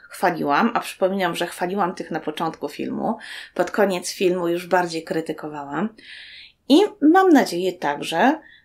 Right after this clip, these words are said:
że polecicie mi jakieś ciekawe książki kryminalne,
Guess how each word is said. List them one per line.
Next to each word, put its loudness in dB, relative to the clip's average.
że 4
polecicie 2
mi -2
jakieś -2
ciekawe 0
książki -4
kryminalne, 0